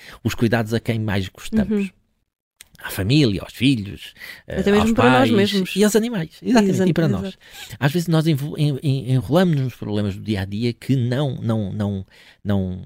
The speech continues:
Speaker 1: não, não, não olhamos para quem está
Speaker 2: Uhum.
Speaker 1: próximo. E depois também não queremos acreditar que não olhamos,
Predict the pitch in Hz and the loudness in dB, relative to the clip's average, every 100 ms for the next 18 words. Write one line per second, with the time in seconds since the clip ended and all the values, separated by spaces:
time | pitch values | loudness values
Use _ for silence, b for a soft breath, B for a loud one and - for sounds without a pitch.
0 | - 98 98 92 95 98 104 - _ _ | -16 -12 -6 -6 -6 -2 -2 -4 _ _
1 | - 131 151 135 120 104 - 208 196 190 | 0 4 6 6 4 0 0 0 2 0
2 | 82 73 - - B B B 117 156 156 | -2 -8 -10 -16 B B B 0 4 4
3 | 156 156 143 147 143 143 135 135 131 - | 2 0 0 2 2 2 2 0 0 -2
4 | 123 123 120 107 92 - | -2 0 0 0 -4 -10